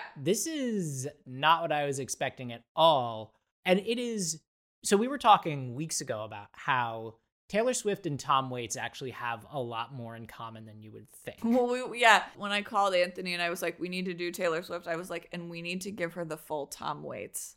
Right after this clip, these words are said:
Speaker 1: <laughs> Yes.
Speaker 2: Like, I, the way we're gonna cover her
Speaker 1: Mm.
Speaker 2: is that we're gonna listen to every fucking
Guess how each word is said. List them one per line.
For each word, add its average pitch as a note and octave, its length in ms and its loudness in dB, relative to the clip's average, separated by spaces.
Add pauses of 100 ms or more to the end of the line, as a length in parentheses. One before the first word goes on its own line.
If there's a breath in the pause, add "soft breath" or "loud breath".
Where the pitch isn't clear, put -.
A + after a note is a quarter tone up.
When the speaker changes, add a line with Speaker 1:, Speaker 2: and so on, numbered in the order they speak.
Speaker 1:
<laughs> - 100 -2
Yes. C4 480 6
Speaker 2:
Like, F#3+ 280 6
I, E3 280 6
the F3 160 -4
way F3 240 2
we're F#3+ 160 -4
gonna F3+ 180 -4
cover D#3+ 420 -2
her D#3 460 -2 (120)
Speaker 1:
Mm. - 40 -16
Speaker 2:
is G3 120 -4
that E3+ 160 -2
we're D#3 180 -4
gonna D#3+ 180 -6
listen E3+ 360 -8
to D2 100 -4
every C#3+ 300 -6 (280)
fucking - 560 -6